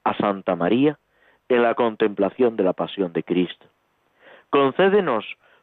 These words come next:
por la intercesión de la Virgen, adherirnos cada día más firmemente a tu Hijo unigénito y llegar finalmente a la plenitud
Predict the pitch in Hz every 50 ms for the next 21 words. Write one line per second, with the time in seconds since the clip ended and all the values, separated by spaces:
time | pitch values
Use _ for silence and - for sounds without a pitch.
0 | _ _ 131 135 135 143 139 143 143 143 - 151 139 131 - _ 147 139 - 208
1 | 214 214 202 190 185 175 175 180 226 233 208 - - 214 196 202 _ _ _ _
2 | _ _ _ _ _ _ _ _ _ _ _ 104 101 101 101 107 131 143 135 127
3 | 110 101 - - - 151 143 127 113 101 104 107 107 101 95 117 151 160 - _
4 | - 165 147 123 113 101 98 107 107 101 98 - - 95 - _ _ _ _ _
5 | _ _ _ 113 110 - - 107 104 110 - _ _ - 156 165 147 - 127 110
6 | 107 107 104 98 95 - - 135 131 135 147 147 - - 165 165 - _ _ _
7 | _ _ _ _ _ _ _ _ - 120 104 104 110 104 120 123 117 113 107 -
8 | - _ _ _ 117 117 123 135 147 147 139 147 156 156 151 151 - 160 143 -
9 | _ _ _ _ _ _ _ - 107 104 101 95 - _ 101 92 90 85 90 87
10 | - - 104 101 92